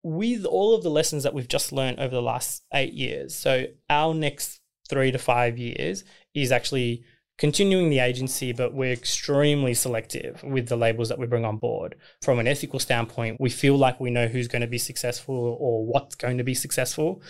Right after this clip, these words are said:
And if we really don't believe in it, we won't take it on anymore, which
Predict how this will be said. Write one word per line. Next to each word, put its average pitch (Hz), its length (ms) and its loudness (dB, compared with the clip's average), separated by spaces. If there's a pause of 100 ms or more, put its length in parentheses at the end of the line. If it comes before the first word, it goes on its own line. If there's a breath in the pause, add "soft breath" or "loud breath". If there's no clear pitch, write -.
(160 loud breath)
And 131 140 0
if - 80 -4
we 135 60 2
really 147 260 6
don't 127 160 0
believe 120 460 0 (160)
in 143 100 0
it, 180 240 -2
we 139 160 0
won't 123 220 2
take 120 180 0
it 123 80 -2
on 113 140 0
anymore, 117 420 -2
which - 340 -6